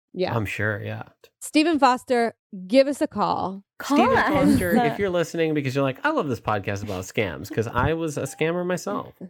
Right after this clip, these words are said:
Speaker 1: <laughs>
Speaker 2: and they really get me.
Speaker 1: Yes, you can
Speaker 2: Uh,
Speaker 1: s-, you can call our hot tip hotline <laughs>
Speaker 3: <laughs>
Speaker 1: at three four seven, five zero nine, nine four one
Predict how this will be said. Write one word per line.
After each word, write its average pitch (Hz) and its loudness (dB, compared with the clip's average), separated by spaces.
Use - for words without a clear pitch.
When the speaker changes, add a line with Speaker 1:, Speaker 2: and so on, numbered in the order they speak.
Speaker 1:
<laughs> - -20
Speaker 2:
and 123 0
they 135 4
really 151 2
get 131 -4
me. 73 -12
Speaker 1:
Yes, 214 0
you 220 -2
can 208 0
Speaker 2:
Uh, 202 -2
Speaker 1:
s-, - -8
you 247 0
can 294 0
call 247 4
our 208 0
hot 214 0
tip 247 -2
hotline 214 -2
<laughs> 233 0
Speaker 3:
<laughs> 339 2
Speaker 1:
at 208 2
three 302 6
four 339 2
seven, 226 0
five 247 2
zero 233 2
nine, 208 0
nine 190 0
four 180 0
one 175 -2